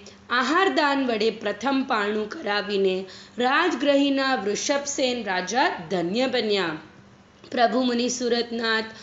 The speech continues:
મુનિદશામાં એક વર્ષ રહ્યા ને શુદ્ધ આત્મધ્યાનના ઉત્તમ પ્રયોગ સહિત વિચર્યા. ચૈત્રવદ નોમે પ્રભુ પુનઃ રાજગૃહી પધાર્યા ને ત્યાંના દીક્ષાવનમાં જ પોતાના ચૈતન્ય સ્વરૂપમાં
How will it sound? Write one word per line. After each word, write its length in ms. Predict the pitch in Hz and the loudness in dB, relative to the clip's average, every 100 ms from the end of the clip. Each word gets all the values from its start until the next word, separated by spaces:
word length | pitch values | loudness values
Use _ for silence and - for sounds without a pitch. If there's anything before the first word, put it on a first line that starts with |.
| - - | -20 -2
મુનિદશામાં 880 | 262 302 381 320 294 311 294 294 294 - | 2 4 6 4 2 2 2 2 0 0
એક 280 | 220 220 - | 0 0 -2
વર્ષ 380 | 185 185 214 254 | -2 0 -2 -2
રહ્યા 520 | 233 226 220 220 220 - - | -2 0 0 -2 -6 -12 -4
ને 160 | 269 311 | 2 2
શુદ્ધ 340 | - 392 285 | 4 2 4
આત્મધ્યાનના 1160 | 370 349 330 - 320 254 233 240 247 240 233 226 - - | 2 2 0 -2 0 0 0 -2 -2 -2 -2 -4 -6 -10
ઉત્તમ 400 | - 370 392 403 | -6 0 2 2
પ્રયોગ 380 | 269 247 247 247 | 2 4 4 4
સહિત 460 | - 233 220 220 196 | -2 0 0 -2 -6
વિચર્યા. 580 | 190 240 220 208 175 165 - - - - | -8 -4 0 0 -2 -6 -12 -20 -20 -4
ચૈત્રવદ 720 | 254 226 220 262 254 254 226 | 0 0 2 0 2 2 0
નોમે 560 | 240 247 254 247 240 - - - | 0 0 0 0 -2 -6 -12 0
પ્રભુ 320 | 294 302 403 | 4 6 4
પુનઃ 300 | 370 311 302 302 | 4 4 4 4
રાજગૃહી 760 | 277 208 214 240 240 240 247 254 | 2 2 0 0 -2 0 0 0
પધાર્યા 800 | 233 185 196 214 233 226 220 220 - - | -2 -2 0 0 0 0 -2 -6 -8 -2
ને 120 | 339 | 0
ત્યાંના 400 | 330 302 311 381 | 2 2 4 2
દીક્ષાવનમાં 1000 | 302 269 - 285 262 247 220 220 233 233 | 2 -2 -2 0 0 0 0 -2 -2 -4
જ 20 | - | -4
પોતાના 440 | 226 214 226 226 | -4 -2 -2 -2
ચૈતન્ય 540 | 226 226 220 302 330 359 | -2 -4 -2 2 4 4
સ્વરૂપમાં 760 | 349 254 226 220 226 220 208 | 2 0 0 -2 -4 -4 -4